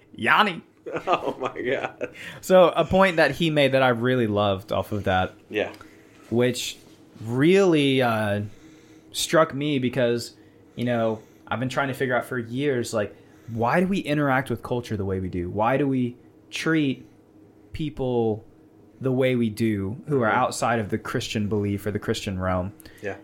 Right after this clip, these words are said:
Speaker 1: And I think I figured it out based off this guy's, so what he said is, he said, "When, when we are embedded in a culture that equates accountability and love,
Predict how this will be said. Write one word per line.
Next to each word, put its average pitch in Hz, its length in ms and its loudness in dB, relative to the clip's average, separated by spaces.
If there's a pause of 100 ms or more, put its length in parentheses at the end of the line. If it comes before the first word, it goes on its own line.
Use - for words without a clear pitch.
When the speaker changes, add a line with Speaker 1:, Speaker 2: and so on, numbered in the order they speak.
Speaker 1:
And 135 280 0
I - 140 0
think 175 340 -2
I 240 100 2
figured 220 340 -2
it 214 100 0
out 233 320 0
based 135 240 -2
off 143 140 0
this 143 160 -4
guy's, 139 400 0
so 156 180 0
what 165 200 0
he 170 120 -4
said 156 300 2
is, 127 160 -4 (420)
he 147 140 0
said, 151 260 2
"When, 147 540 -2 (480)
when 151 220 0
we 156 140 2
are 151 80 2
embedded 139 540 2 (140)
in 139 160 -4
a 123 120 -2
culture 135 500 -4
that 117 140 0
equates 120 480 -2
accountability 120 880 -2
and 101 240 -4
love, 104 400 0